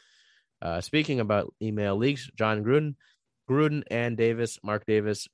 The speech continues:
owner of the Raiders, appear to be taking a path towards a settlement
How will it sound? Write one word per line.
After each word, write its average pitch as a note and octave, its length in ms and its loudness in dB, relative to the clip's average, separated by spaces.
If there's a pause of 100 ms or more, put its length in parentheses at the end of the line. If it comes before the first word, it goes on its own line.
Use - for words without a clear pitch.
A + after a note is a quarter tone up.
(100)
owner G2 280 -4
of F#2+ 300 0
the F#2+ 280 -4
Raiders, G#2 440 0
appear G2+ 300 -4
to G2+ 100 -4
be G2+ 120 -2
taking G2+ 420 -4
a F#2 120 -2
path G2+ 320 -2
towards G#2 260 -2
a F#2 120 -4
settlement A2+ 520 0